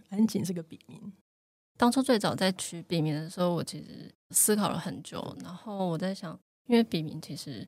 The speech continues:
Speaker 2: 我觉得可以代表作者的一个性格的展现，所以他既然是作为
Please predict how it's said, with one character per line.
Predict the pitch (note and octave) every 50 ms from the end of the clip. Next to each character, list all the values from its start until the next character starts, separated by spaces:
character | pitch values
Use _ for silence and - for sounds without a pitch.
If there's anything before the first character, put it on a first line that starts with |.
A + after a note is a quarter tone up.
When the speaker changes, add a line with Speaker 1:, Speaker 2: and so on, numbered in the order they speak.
| -
Speaker 2:
我 | - F3+
觉 | D#3+ F3 F3
得 | F#3+ G3+
可 | F3
以 |
代 | E3+ F3+ E3+ E3+
表 | D#3 B2+ A#2+ A#2+ - -
作 | - E3 D#3
者 | - - G#2+
的 | - -
一 | A2+ -
个 | B2 - - - - - A#3 -
性 | - - - A3 F3 E3
格 | - - - -
的 | - F3+
展 | - - - - - G#3
现， | - - - - - - _ _ _ _ _ _ _ -
所 | A#3+ A3
以 |
他 | A3+ A3+
既 | A3+ A3+
然 | G3+ F#3+ - -
是 | - G3+
作 | F#3+ - - F3 - -
为 | - - - - -